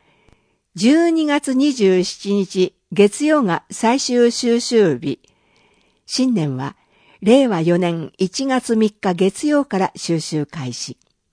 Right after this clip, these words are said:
火、金の収集地区は、十二月二十八日火曜が最終収集日。新年は令和四年一月四日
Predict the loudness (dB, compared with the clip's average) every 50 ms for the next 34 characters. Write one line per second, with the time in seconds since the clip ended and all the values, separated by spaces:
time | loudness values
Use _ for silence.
0 | _ _ _ _ _ _ _ _ _ _ _ _ _ _ _ _ _ _ _ _
1 | _ _ _ _ _ _ _ _ _ _ _ _ _ _ _ _ _ _ _ -4
2 | -2 0 0 -2 -4 _ _ _ _ _ _ _ -4 0 2 2 2 0 -4 _
3 | _ _ _ _ -2 0 0 0 0 -2 _ -12 -4 0 2 2 2 4 4 2
4 | 2 2 0 -6 -4 -4 -4 -2 -2 -6 -6 -8 _ _ _ _ _ _ _ _
5 | _ _ _ -2 2 2 4 4 2 0 0 -2 -2 -2 -2 -2 -2 0 0 2
6 | 2 2 2 2 0 -2 -4 -4 -4 -2 -4 -4 -2 -2 -4 -4 -4 -4 -2 0
7 | 0 2 2 2 2 0 0 -2 -4 -6 -14 _ _ -16 -8 -4 0 0 0 0
8 | 0 0 0 0 0 0 0 -2 -2 -2 -2 -2 0 2 2 2 0 -2 -6 -8
9 | -10 _ _ _ _ _ _ _ _ _ _ _ _ _ _ _ -12 -6 -2 -2
10 | -2 0 -2 -4 -4 -6 -8 -8 -10 -12 -12 _ _ _ _ _ _ _ _ _
11 | -2 0 2 2 2 2 0 0 -2 0 0 0 0 0 0 -2 -2 -4 -6 -10
12 | -12 _ _ _ _ _ _ _ _ _ _ -2 -2 -2 -2 -4 -4 -2 -2 0
13 | -2 -2 -4 -4 -4 0 2 2 2 2 0 _ _ -4 -4 -4 -4